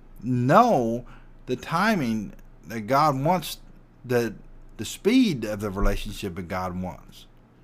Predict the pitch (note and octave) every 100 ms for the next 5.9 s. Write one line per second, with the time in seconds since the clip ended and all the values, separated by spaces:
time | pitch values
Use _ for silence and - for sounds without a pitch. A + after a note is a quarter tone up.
0 | - - - - - - C#3 D#3 C3 C#3+
1 | F3+ F#3 F3+ - G3+ G3+ C3+ B2+ C3 -
2 | F3 G#3 - A#2+ F#2+ F2 F#2 D2+ C2 -
3 | - - - - G#2+ G#2+ C#3 D#3 E3+ F3+
4 | F#3 G#3+ A3+ - - C3+ C3 C3+ B2 -
5 | D#3 D3 E3+ E3+ F3 F3+ A3 G#3+ -